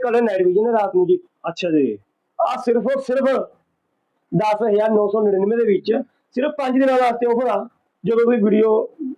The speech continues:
Speaker 1: ਤੋਂ ਵੀਡੀਓ ਤੱਕ ਆ।
Speaker 2: ਮਤਲਬ ਜਦੋਂ ਵੀਡੀਓ ਪੈ ਗਈ ਤੁਹਾਨੂੰ ਉਦੋਂ ਤੋਂ ਲੈ ਕੇ ਪੰਜ ਦਿਨ ਤੱਕ ਜਿਹੜੀ
Speaker 1: ਪੰਜ
Speaker 2: ਆਫਰ
Speaker 1: ਦਿਨ
Speaker 2: ਵੈਲਿਡ ਹੋਊਗੀ।
Speaker 1: ਬਿਲਕੁਲ ਜੀ, ਬਿਲਕੁਲ।
Speaker 2: ਇਹ ਬਾਈ ਦਸ ਹਜ਼ਾਰ ਨੌ ਸੌ
Speaker 1: ਇੰਸਟਾਲੇਸ਼ਨ ਫ੍ਰੀ ਜੀ।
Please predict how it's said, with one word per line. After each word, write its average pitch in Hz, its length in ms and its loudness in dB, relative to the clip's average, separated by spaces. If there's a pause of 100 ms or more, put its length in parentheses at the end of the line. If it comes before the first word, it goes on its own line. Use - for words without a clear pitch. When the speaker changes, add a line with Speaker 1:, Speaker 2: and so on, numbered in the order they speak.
(360)
Speaker 1:
ਤੋਂ 330 140 0
ਵੀਡੀਓ 220 220 2
ਤੱਕ 202 200 -2
ਆ। 160 140 -6 (220)
Speaker 2:
ਮਤਲਬ 196 180 -2
ਜਦੋਂ 202 200 0
ਵੀਡੀਓ 214 240 0
ਪੈ 190 200 -2
ਗਈ 208 220 2
ਤੁਹਾਨੂੰ 208 260 -2
ਉਦੋਂ 202 260 -2
ਤੋਂ 202 200 0
ਲੈ 180 100 0
ਕੇ 208 200 -4 (300)
ਪੰਜ 233 260 -4
ਦਿਨ 254 200 0
ਤੱਕ 226 120 -2
ਜਿਹੜੀ 220 120 0
Speaker 1:
ਪੰਜ 240 140 0
Speaker 2:
ਆਫਰ 214 240 0
Speaker 1:
ਦਿਨ 190 60 0
Speaker 2:
ਵੈਲਿਡ 175 180 0
ਹੋਊਗੀ। 151 160 2
Speaker 1:
ਬਿਲਕੁਲ 220 260 0
ਜੀ, 202 60 4
ਬਿਲਕੁਲ। 190 280 0
Speaker 2:
ਇਹ 339 40 -2
ਬਾਈ 269 120 -2
ਦਸ 190 340 -4
ਹਜ਼ਾਰ 247 400 2
ਨੌ 202 140 -2
ਸੌ 247 180 -2
Speaker 1:
ਇੰਸਟਾਲੇਸ਼ਨ 269 440 0
ਫ੍ਰੀ 196 160 2
ਜੀ। 392 220 2